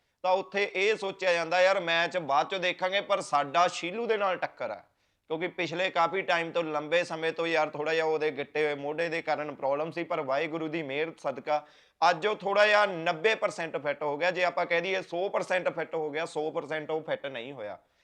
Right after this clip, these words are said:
ਪਰ ਨੱਬੇ ਪਰਸੈਂਟ ਫਿੱਟ ਹੋਣ ਦੇ ਬਾਵਜੂਦ ਕਹਿੰਦੇ ਪੰਜਾਬ ਦੀਆਂ ਗਰਾਊਂਡਾਂ ਦੇ ਵਿੱਚ ਪੂਰੀ ਧੱਕ ਪਾਉਂਦੇ ਪਿਆ। ਕਹਿੰਦੇ ਸਾਰਿਆਂ ਤੋਂ ਵੱਧ ਪਸੰਦ ਕਹਿੰਦੇ ਲੋਕੀ ਕਰਨ ਵਾਲੇ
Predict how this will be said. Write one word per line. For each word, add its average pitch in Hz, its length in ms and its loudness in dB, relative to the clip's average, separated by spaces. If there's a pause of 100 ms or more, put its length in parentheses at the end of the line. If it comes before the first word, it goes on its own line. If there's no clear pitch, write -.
(260)
ਪਰ 196 120 4
ਨੱਬੇ 165 540 0
ਪਰਸੈਂਟ 170 500 0
ਫਿੱਟ 160 300 -2
ਹੋਣ 156 280 -6
ਦੇ 160 120 0
ਬਾਵਜੂਦ 147 520 0
ਕਹਿੰਦੇ 156 300 -4
ਪੰਜਾਬ 139 520 -2
ਦੀਆਂ 160 200 -2
ਗਰਾਊਂਡਾਂ 131 460 -2
ਦੇ 151 80 -2
ਵਿੱਚ 151 180 -4
ਪੂਰੀ 170 340 -8 (120)
ਧੱਕ - 260 -2
ਪਾਉਂਦੇ 151 320 -2
ਪਿਆ। 151 220 -2
ਕਹਿੰਦੇ 175 260 -2
ਸਾਰਿਆਂ 175 320 0
ਤੋਂ 180 120 -4
ਵੱਧ 185 300 -2
ਪਸੰਦ 165 400 -4
ਕਹਿੰਦੇ 160 280 -2
ਲੋਕੀ 156 340 -6
ਕਰਨ 143 240 -4
ਵਾਲੇ 143 240 -4